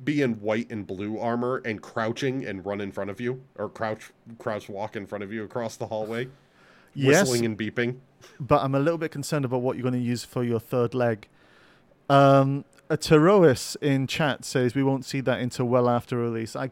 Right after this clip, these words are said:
Speaker 2: I kinda think that's the same thing. It's not gonna come out until after. And that's okay, but I look forward to it. And Master Nation Tim says, "I'm going to snipe C three P O." Um,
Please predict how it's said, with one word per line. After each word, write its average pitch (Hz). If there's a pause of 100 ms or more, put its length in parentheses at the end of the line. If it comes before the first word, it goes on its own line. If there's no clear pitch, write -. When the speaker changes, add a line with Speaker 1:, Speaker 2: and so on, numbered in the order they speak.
(140)
Speaker 2:
I 107
kinda 110
think 113
that's 107
the -
same 110
thing. 110
It's 110
not 113
gonna 113
come 110
out 110
until 113
after. 107 (200)
And 226
that's 208
okay, 127
but -
I 131
look 156
forward 139
to 113
it. 104 (500)
And 131
Master 151
Nation 135
Tim 143
says, 135
"I'm 131
going 135
to 127
snipe 127
C 131
three 131
P 117
O." 107 (500)
Um, 151